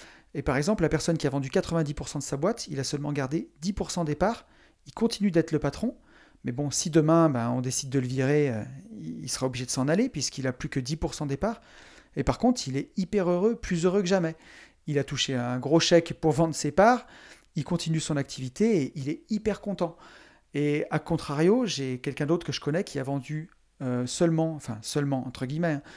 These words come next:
soixante-dix pour cent de ses parts, qui a gardé, gardé trente pour cent, et avec qui ça se passe très, très, très mal, et qui a été obligé de partir de sa propre boîte, et de, ça a traîné en plus des années, hein, ça a traîné au moins quatre, cinq ans, où il avait trente pour cent de la société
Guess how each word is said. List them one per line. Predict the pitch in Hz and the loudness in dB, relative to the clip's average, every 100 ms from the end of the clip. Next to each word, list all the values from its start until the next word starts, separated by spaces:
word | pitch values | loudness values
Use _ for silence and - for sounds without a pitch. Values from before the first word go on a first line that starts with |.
| - | -20
soixante-dix | - 185 175 165 151 | -2 0 2 0 -2
pour | 151 | -8
cent | - | -6
de | 143 | -6
ses | - | -4
parts, | - 151 | -2 -2
qui | 135 | -4
a | |
gardé, | 110 139 147 - | -6 -8 -10 -6
gardé | 143 147 | -2 -2
trente | 147 196 165 | -2 -4 -2
pour | 160 | -2
cent, | - 233 - - - - - - _ | -2 -4 -8 -20 -20 -20 -20 -20 _
et | 151 151 | 2 2
avec | 147 143 143 | 2 0 -4
qui | - 233 | -8 -6
ça | 151 | -4
se | - | -4
passe | - 190 - - _ | -4 -4 -6 -12 _
très, | - - 190 - - | -8 -2 -2 -2 -14
très, | - 170 - _ _ - | -4 -4 -4 _ _ -4
très | - 170 | 0 2
mal, | 151 147 - - _ - | 2 -2 -8 -20 _ -10
et | |
qui | 127 135 | -4 -2
a | |
été | 123 170 | 2 2
obligé | 151 127 190 | 4 2 2
de | 143 | 2
partir | - 170 - 214 | 0 -2 0 0
de | 175 | 0
sa | 139 135 | -2 -4
propre | - 180 - | -2 -2 0
boîte, | 151 190 247 - - - - - _ | 4 4 2 -10 -20 -20 -20 -20 _
et | 156 | -2
de, | 135 147 143 143 - _ _ - | 4 4 4 2 -6 _ _ -10
ça | - 139 | -2 -2
a | |
traîné | - - 156 180 | -2 2 2 2
en | 156 | -2
plus | - 160 | -4 -2
des | 147 139 | -2 4
années, | 214 233 196 | 4 4 2
hein, | 175 175 | -2 -6
ça | - 131 | -4 -4
a | |
traîné | - - 143 | -4 -6 -4
au | 143 | -2
moins | 135 131 | -4 -6
quatre, | - 135 - | -4 -4 -2
cinq | - 175 | -2 -2
ans, | 208 226 | -2 0
où | |
il | 147 | 0
avait | 123 135 | -2 -4
trente | - - 220 | -6 -4 -4
pour | - - | -4 -6
cent | 196 | -4
de | 175 | -4
la | |
société | 151 165 - 160 170 | -4 -4 -4 -2 -2